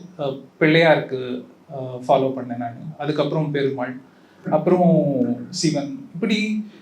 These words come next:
ஆ, சில புராணங்கள் கேட்க ஆரம்பிச்சேன். பதினெட்டு புராணங்கள், ஆ, பிரம்மாண்ட புராணம், விஷ்ணு புராணம், லிங்க புராணம், துர்கா, ஆ, பாகவதம், தேவி பாகவதம், பாகவதம்.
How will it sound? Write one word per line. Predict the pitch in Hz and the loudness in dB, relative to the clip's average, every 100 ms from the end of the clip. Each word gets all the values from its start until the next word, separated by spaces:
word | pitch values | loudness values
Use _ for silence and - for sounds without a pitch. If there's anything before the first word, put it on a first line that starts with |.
| - _ - | -20 _ 2
ஆ, | 170 165 160 156 151 | 4 4 4 4 4
சில | 156 190 175 160 | 4 6 6 6
புராணங்கள் | - 208 262 254 160 147 | 8 8 10 8 6 4
கேட்க | 143 135 127 | 2 0 -4
ஆரம்பிச்சேன். | 120 120 - - - - _ _ - | -4 -6 -8 -10 -14 -20 _ _ 0
பதினெட்டு | 156 156 156 147 | 2 2 0 -2
புராணங்கள், | 143 143 139 135 123 123 - _ - | -2 0 0 0 -2 -4 -10 _ -12
ஆ, | 131 127 123 123 123 - - - _ _ _ _ - 156 123 | -10 -8 -6 -8 -10 -12 -14 -18 _ _ _ _ -20 -18 -6
பிரம்மாண்ட | 139 143 147 143 | -2 0 0 -2
புராணம், | 131 131 131 123 131 135 | -4 -4 -4 -2 -2 -4
விஷ்ணு | 135 139 160 | -6 -8 -8
புராணம், | 147 131 127 127 127 131 | -4 -4 -4 -4 -4 -6
லிங்க | 139 143 | -6 -6
புராணம், | 143 135 123 127 131 - - _ - 123 | -6 -6 -6 -8 -10 -14 -20 _ -20 -8
துர்கா, | 139 143 151 143 117 - - | -6 0 2 0 -4 -10 -10
ஆ, | 131 123 120 120 117 117 - - | -8 -6 -4 -4 -4 -6 -10 -10
பாகவதம், | 123 131 131 123 - 127 127 - | -4 -4 -4 -8 -12 -14 -16 -10
தேவி | 135 139 135 | -6 -6 -4
பாகவதம், | 131 120 120 120 127 127 - _ _ _ _ _ 135 | -4 -4 -8 -12 -14 -16 -20 _ _ _ _ _ 0
பாகவதம். | 139 143 135 127 123 | 2 2 0 -4 -6